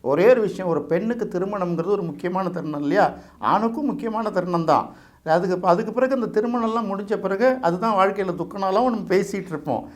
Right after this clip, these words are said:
இருந்தாலும் இந்த கனவு அப்படின்னு ஒண்ணு சொல்றோம்ல, இந்த ஆண்டாளுடைய திருமண கனவுல ஒரு பாட்டு, நிறைய பாட்டு இருக்கு. ஒரு பத்து, பதினோரு அந்த பதிகம் வரும். இல்ல ஒரு பாட்டை மட்டும் நம்ம சொல்லுவோம். ஆ, முதல் பாட்டு, "வாரணம் ஆயிரம் சூழ வலம் செய்து நாரணன் நம்பி நடக்கின்றான் என்றெதிர்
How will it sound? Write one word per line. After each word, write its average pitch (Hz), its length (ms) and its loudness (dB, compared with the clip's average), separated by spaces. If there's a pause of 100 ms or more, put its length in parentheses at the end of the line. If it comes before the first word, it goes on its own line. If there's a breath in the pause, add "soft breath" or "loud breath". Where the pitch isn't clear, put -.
(160 loud breath)
இருந்தாலும் 190 340 4
இந்த 208 200 0
கனவு 240 480 2
அப்படின்னு 185 300 -2
ஒண்ணு 151 180 -4
சொல்றோம்ல, 143 580 2 (280 loud breath)
இந்த 127 180 0
ஆண்டாளுடைய 190 600 2
திருமண 180 400 -4
கனவுல 156 420 0
ஒரு 170 180 0
பாட்டு, 151 240 -4
நிறைய 196 340 2
பாட்டு 180 260 2
இருக்கு. 156 220 -2
ஒரு 226 120 -2
பத்து, 180 280 0
பதினோரு 170 500 4
அந்த 147 160 0
பதிகம் 165 400 0
வரும். 135 400 -2 (280 loud breath)
இல்ல 170 220 6
ஒரு 175 200 6
பாட்டை 220 300 4
மட்டும் 202 220 -4
நம்ம 147 160 0
சொல்லுவோம். 135 460 -2 (420 loud breath)
ஆ, 139 540 0
முதல் 143 320 2
பாட்டு, 165 420 -2
"வாரணம் 190 500 8
ஆயிரம் 165 400 0
சூழ 180 380 0
வலம் 156 280 -2
செய்து 147 540 -2 (380 loud breath)
நாரணன் 185 560 4
நம்பி 160 320 -6
நடக்கின்றான் 156 760 -4
என்றெதிர் 147 580 -6